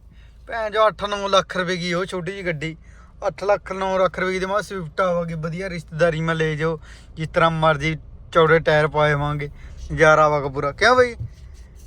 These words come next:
ਮੈਂ ਕਿਹਾ, "ਇਸ ਗੱਲ ਲੈ ਕੇ ਕਿਆ ਕਰਾਂਗੇ ਇਹਨੂੰ, ਨਾ ਕਹੀਂ ਲੈ ਜਾਣੇ ਜੋਗਾ।" ਅਗਲਾ ਕਹਿੰਦਾ, "ਇਹ ਕਿਹੜੀ ਸੀ ਗੱਡੀ ਲੈ ਰਿਹਾ, ਰਿਹਾ?" ਹੈਂ? ਮੈਂ ਕਿਹਾ, "ਨਾ, ਇਸ ਕੋ ਕੋਈ ਅੱਠ ਲੱਖ ਰੁਪਏ ਲਾ ਕੇ ਫਾਇਦਾ।"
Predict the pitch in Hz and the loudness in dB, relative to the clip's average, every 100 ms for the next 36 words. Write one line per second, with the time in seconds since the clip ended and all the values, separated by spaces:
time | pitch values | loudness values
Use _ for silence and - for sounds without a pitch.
0 | - 156 165 202 196 170 202 196 180 196 | -10 -4 -2 -2 -2 -4 -4 -4 -4 -6
1 | 180 165 160 156 151 156 156 165 165 165 | -4 -4 -2 -4 -4 -6 -6 -4 -4 -2
2 | 165 165 156 151 151 147 139 147 143 139 | -4 -2 -2 -2 -2 -4 -4 -4 -4 -6
3 | 139 180 214 208 160 139 135 123 135 120 | -6 -8 -10 -10 -10 -8 -10 -8 -8 -8
4 | 123 147 143 143 - - 165 190 370 - | -8 -6 -8 -10 -14 -6 0 2 0 -4
5 | - - - - - - - - - 170 | -14 -14 -14 -16 -16 -16 -16 -16 -14 -12
6 | 156 135 139 131 131 - - - - - | -10 -8 -8 -8 -8 -12 -14 -14 -16 -12
7 | 139 127 139 123 135 147 135 120 131 123 | -10 -8 -6 -4 -4 -2 -4 -6 -8 -8
8 | - 131 123 127 123 120 131 127 | -6 -6 -6 -6 -6 -8 -8 -8